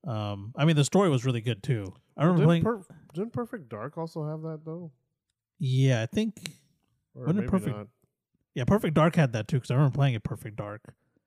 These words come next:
Speaker 2: But I don't remember, when did Perfect Dark come out?
Speaker 1: I don't know.
Speaker 2: 'Cause the Bond double oh seven was ninety-seven.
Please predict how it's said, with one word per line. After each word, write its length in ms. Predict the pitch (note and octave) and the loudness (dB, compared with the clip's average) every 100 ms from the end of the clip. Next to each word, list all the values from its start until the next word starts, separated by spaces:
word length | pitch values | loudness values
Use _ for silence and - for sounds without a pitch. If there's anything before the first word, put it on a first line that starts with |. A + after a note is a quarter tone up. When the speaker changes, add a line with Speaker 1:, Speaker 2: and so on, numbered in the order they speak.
| _ _ _ _ _ _ - | _ _ _ _ _ _ -6
Speaker 2:
But 80 | A#2 | -4
I 80 | A2+ | 0
don't 240 | D3 G3+ | 0 2
remember, 680 | C#3 C3 B2+ B2+ B2 A#2 - _ _ _ _ _ _ _ - | 2 2 2 2 2 0 -4 _ _ _ _ _ _ _ -4
when 100 | D3+ | -2
did 100 | D#3 | -2
Perfect 300 | E3 G#2+ G#2 | -4 -4 -8
Dark 200 | A#2 - | -8 -8
come 180 | - G2+ | -10 -10
out? 240 | G#2+ - _ _ _ _ _ _ _ _ _ _ _ | -10 -12 _ _ _ _ _ _ _ _ _ _ _
Speaker 1:
I 60 | G3 | -8
don't 180 | E3 F#2+ | -8 -8
know. 340 | F#2+ G2+ G2+ - _ _ _ _ _ _ _ _ _ _ _ _ | -12 -14 -16 -20 _ _ _ _ _ _ _ _ _ _ _ _
Speaker 2:
'Cause 140 | A2 | -16
the 60 | A#2 | -8
Bond 480 | A2+ D#3+ E3+ B2+ B2 E3+ | 0 4 4 0 -6 0
double 220 | E3+ F#3 | 2 2
oh 40 | |
seven 220 | C3+ D3+ A2+ | 0 -2 -4
was 140 | G2+ | -6
ninety-seven. 760 | A2+ A#2 G2 - A2 G2+ G2 | -6 -6 -8 -12 -12 -12 -16